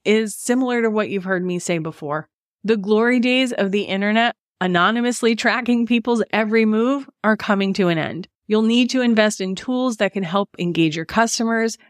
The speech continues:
that can ingest data, and that can connect with the other tools you use to share the data across platforms. And you're gonna have to put on your old school marketing hat and be more creative. Here's the good news.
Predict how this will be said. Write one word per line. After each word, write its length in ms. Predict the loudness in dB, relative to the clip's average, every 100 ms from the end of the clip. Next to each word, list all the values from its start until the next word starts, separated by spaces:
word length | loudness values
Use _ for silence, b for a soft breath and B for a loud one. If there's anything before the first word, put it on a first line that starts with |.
| -4
that 140 | -4
can 140 | -2 -6
ingest 500 | -4 -2 0 0 2
data, 420 | 2 4 2 0 _ _ _
and 200 | -4 0
that 160 | -2 -2
can 180 | -4 -4
connect 500 | -2 2 2 0 -4
with 120 | -2
the 180 | -2 -2
other 320 | 0 2 2 0
tools 380 | -2 -2 -2
you 80 | -4
use 420 | -2 -2 -2 -4 -8 B _
to 160 | -6 -4
share 400 | -2 0 2 4
the 120 | 4
data 360 | 4 2 2 -2
across 400 | -4 -2 0 -2
platforms. 720 | -4 -6 -6 -6 -8 -8 -14 _ _ -4
And 320 | 0 2 0 -2
you're 220 | 0 2
gonna 280 | 2 2 2
have 200 | 0 -2
to 120 | -6
put 160 | 0
on 140 | 2 2
your 160 | 2
old 240 | 2 2 0
school 220 | -2 0
marketing 420 | 2 2 2 2
hat 280 | 2 2 2
and 160 | -2 -2
be 120 | -2
more 220 | 0 -2
creative. 580 | -4 -2 0 0 -2 -10 _ _ _
Here's 360 | _ 0 0 2
the 100 | 0
good 240 | 0 -2
news. 380 | -4 -10 -10 -12